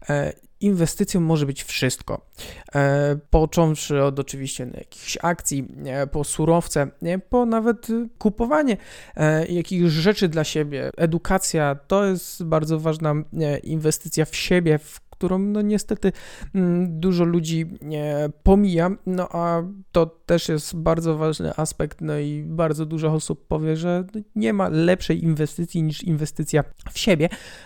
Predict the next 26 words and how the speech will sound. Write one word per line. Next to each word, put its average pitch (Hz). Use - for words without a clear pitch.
aczkolwiek, 165
no, 175
oczywiście 156
nie 147
mówię 165
tutaj 143
o, 139
e, 147
zakupie 147
może 139
jakiegoś 139
nowego 143
samochodu, 151
no, 508
chyba 277
że 247
służy, 208
e, 170
on 170
ci -
do 156
pracy, 160
no 185
to 170
to 151
jest, 151